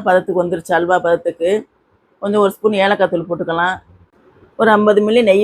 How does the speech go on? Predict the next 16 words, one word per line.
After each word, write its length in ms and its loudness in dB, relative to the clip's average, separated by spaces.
ஊத்திக்கங்க. 440 0
நல்லா 260 2
சுருண்டு 340 2
வர 180 4
வர 240 4
ரெண்டு 220 -2
தடவை 340 2
ஐம்பது, 260 -4
ஐம்பது 220 -8
மில்லி 260 0
நெய் 240 0
ஊத்தி 180 -4
ஊத்தி 240 -4
நல்லா 240 -4
கிண்டி 260 -4
விடுங்க. 240 -6